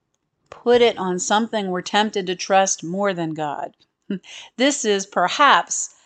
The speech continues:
how In God We Trust got added to our coins after the Civil War and forward. During the height of the Cold War, the president of this country, President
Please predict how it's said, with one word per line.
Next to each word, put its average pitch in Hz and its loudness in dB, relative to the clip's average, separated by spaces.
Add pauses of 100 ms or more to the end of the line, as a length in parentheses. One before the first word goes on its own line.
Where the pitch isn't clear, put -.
(140)
how 196 6
In 208 -4
God 190 4
We 175 -6
Trust 175 -2
got 185 2 (460)
added 202 2
to 226 -2
our 208 4
coins - -6 (600)
after 185 -2
the 165 -8
Civil 175 -4
War 170 -2 (100)
and 156 -8
forward. 170 -6 (440)
During 240 4
the 220 6
height 240 0
of 170 -6
the 165 -6
Cold 208 -2
War, 170 -4 (680)
the 190 -6
president 233 4
of 233 0
this 254 2
country, 185 -2
President 196 -2